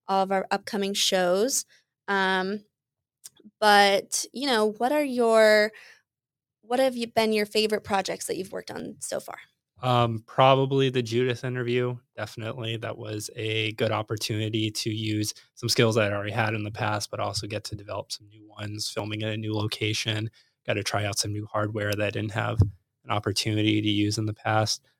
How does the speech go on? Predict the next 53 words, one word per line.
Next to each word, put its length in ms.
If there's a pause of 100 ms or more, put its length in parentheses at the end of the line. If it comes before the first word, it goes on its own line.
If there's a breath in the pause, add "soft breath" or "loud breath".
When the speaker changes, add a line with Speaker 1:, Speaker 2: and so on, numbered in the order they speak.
(120)
Speaker 2:
Um, 260
Lobby 280
Loop's 200
been 200
fun, 380
mostly 420
'cause 600
it's 200
just, 300
like, 240
consistent. 640
It's 120
something 380
that 200 (580)
I'm 60
constantly 360
rotating. 600
It's 100
like, 120
it's 220
like 220
my 140
living 340
document, 680
you 100
know? 240
Like, 180
stuff's 300
always 420 (440 soft breath)
coming 260
out 220
of 140
it. 200
We're 100
always 220
adding 360
stuff 320
to 200
it. 140
So 100
I 40
think 220
being 240
able 260
to 140
do 220
that 180
on 140
the 80
fly 280
is 140
a 40
really, 340